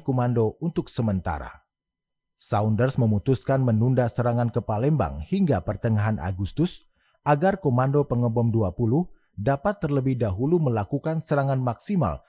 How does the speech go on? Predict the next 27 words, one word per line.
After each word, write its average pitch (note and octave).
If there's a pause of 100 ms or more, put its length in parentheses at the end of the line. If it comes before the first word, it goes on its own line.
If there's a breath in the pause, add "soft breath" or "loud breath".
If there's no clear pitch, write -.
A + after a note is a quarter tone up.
(140 soft breath)
terhadap F3+
Ansan, C3
Tiongkok, C#3+ (240 soft breath)
yang B2+
merupakan B2
salah A2
satu G#2+
pusat D#3
produksi B2
baja G2+
Jepang B2+ (320 soft breath)
dan G3
telah F#3
dijadikan A#2+ (160)
prioritas C#3
tertinggi A2
oleh F#2
Arnold. G2+ (1400)
Sebuah E3+
gambar G#2+
terdapat C#3+
pada C3
bab G#2+
dua A#2+
perencanaan A#2 (320)
dengan D#3+
keterangan B2+